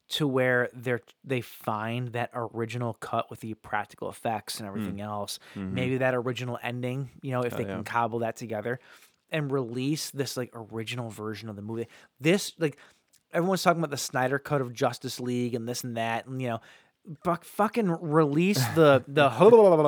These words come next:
Speaker 1: cut. I can't, I can't say his last name.
Speaker 2: <laughs>
Speaker 1: Like, like, release the fucking Norway cut of,
Speaker 2: Right.
Speaker 1: of The Thing twenty eleven. Like, I,
Speaker 2: Right.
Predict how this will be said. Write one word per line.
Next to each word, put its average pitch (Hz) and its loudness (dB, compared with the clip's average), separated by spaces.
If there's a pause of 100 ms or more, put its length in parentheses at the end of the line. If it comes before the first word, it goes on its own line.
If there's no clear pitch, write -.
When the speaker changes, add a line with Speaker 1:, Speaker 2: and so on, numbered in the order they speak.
(260)
Speaker 1:
cut. 123 2 (140)
I 127 -6
can't, 131 -4
I 127 -6
can't 120 -10
say 123 -4
his 107 -4
last 110 -8
name. 101 -12 (120)
Speaker 2:
<laughs> - -4
Speaker 1:
Like, 160 2
like, 175 0 (200)
release 170 2
the 202 0
fucking 180 2
Norway 143 2
cut 110 -4 (220)
of, 131 0
Speaker 2:
Right. 117 -2 (120)
Speaker 1:
of 127 4 (240)
The 151 2
Thing 139 0
twenty 123 -6
eleven. 104 -8
Like, 110 -12 (100)
I, 104 -4
Speaker 2:
Right. 127 0